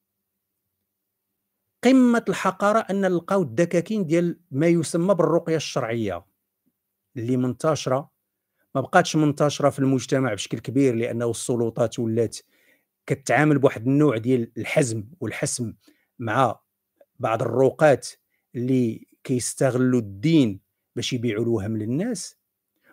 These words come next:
ولكن لقاو، آه، المبتغى ديالهم في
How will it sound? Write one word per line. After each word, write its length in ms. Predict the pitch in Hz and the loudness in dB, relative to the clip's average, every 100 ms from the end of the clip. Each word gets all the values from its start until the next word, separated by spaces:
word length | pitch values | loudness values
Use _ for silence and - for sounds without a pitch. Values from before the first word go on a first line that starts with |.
| _ | _
ولكن 640 | 113 117 135 - 190 196 - | -4 0 -2 0 -2 -2 -4
لقاو، 560 | 127 - 175 165 123 95 _ _ _ _ _ _ - | -8 -2 2 4 2 -2 _ _ _ _ _ _ -8
آه، 240 | 117 117 - | -4 -2 0
المبتغى 500 | 135 165 147 156 143 | 2 2 4 2 4
ديالهم 340 | 135 131 151 | 2 2 0
في 80 | 180 | -2